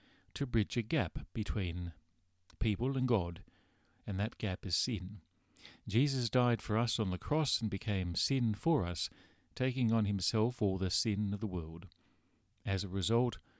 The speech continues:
all who trust or believe in Christ as the Saviour sent by the Father have eternal life. That is certainly what the New Testament teaches. The righteousness of God is appropriated by faith,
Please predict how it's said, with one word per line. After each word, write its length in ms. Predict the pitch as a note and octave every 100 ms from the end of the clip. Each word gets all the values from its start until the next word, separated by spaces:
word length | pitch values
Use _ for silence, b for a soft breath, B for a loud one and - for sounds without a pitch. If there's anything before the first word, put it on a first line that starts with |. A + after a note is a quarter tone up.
| b b b A#2+
all 200 | C#3 B2
who 160 | C3
trust 480 | - - C3 C3 -
or 80 | E2+
believe 340 | F#2 A2+ C3+
in 140 | B2+ G#2
Christ 500 | - A2 A#2 - B2
as 140 | -
the 100 | F#2+
Saviour 580 | - B2+ A#2+ G#2+ G#2+ G2+ B B B B
sent 400 | - - F3+ E3+
by 220 | - C3 B2
the 80 |
Father 400 | A2+ F#2+ E2+ F#2+ - b b b b -
have 580 | A#2+ A#2 G2+ F2 - -
eternal 540 | G#2+ - G2 F2 F2
life. 400 | G2 E2 D2+ - - _ _ _ _ _ b b b -
That 140 | G2
is 120 | F#2+
certainly 400 | - B2 G#2+ G2
what 240 | F#2+ G#2+ -
the 80 |
New 140 | G#2+ A2
Testament 440 | - A#2+ - A#2
teaches. 480 | B2+ C3 - E2+ D#2
The 140 | G2+
righteousness 580 | G2+ C3+ - C#3+ - C3
of 160 | C3 G2+
God 320 | B2 B2 A#2+
is 80 | F#2
appropriated 640 | - A#2 A#2+ - A2+ G#2
by 160 | G#2+ G#2
faith, 480 | - F2+ F2+ -